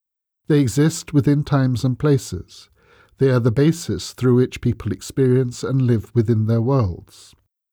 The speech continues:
They are how social and power differences are understood and exerted. This is why I study religion, by studying the idea of religion, by studying the intersections of power and ideologies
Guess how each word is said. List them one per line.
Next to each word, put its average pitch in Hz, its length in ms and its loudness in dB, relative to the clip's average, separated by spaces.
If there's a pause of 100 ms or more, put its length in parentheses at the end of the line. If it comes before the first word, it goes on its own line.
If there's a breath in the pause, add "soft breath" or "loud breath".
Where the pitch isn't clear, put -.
(340)
They 127 140 0
are 123 80 2
how 135 360 0
social 107 600 -2
and 107 200 -2
power 123 280 2
differences 92 800 -8 (260 loud breath)
are 110 160 0
understood 120 720 2 (100)
and 104 120 0
exerted. - 680 -2 (1200)
This 214 240 0
is 123 120 2
why 123 240 2
I 117 60 0
study 113 420 -2
religion, 104 580 -2 (400 soft breath)
by 156 100 2
studying 104 600 -2 (160)
the 131 160 0
idea 123 520 2
of 92 160 -2
religion, 92 480 -6 (1000)
by 139 80 4
studying 131 680 2
the 120 140 -2
intersections 131 1000 0
of - 140 -6
power 120 480 0
and 113 200 -2
ideologies 104 920 0